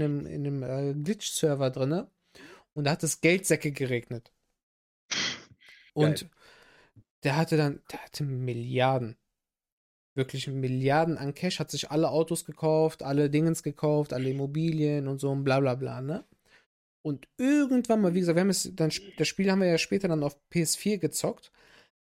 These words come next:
Speaker 1: Bruder, irgendwann dann hat Rockstar das herausgefunden,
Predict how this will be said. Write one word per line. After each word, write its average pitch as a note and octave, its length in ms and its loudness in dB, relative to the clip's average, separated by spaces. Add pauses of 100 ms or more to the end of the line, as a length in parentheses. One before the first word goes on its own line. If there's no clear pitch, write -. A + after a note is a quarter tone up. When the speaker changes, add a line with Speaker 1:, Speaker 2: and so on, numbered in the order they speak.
(160)
Speaker 1:
Bruder, G3+ 440 2 (280)
irgendwann A3 760 4
dann G3 280 2
hat E3 160 2
Rockstar F3 420 2
das D#3 200 0
herausgefunden, A3+ 920 -2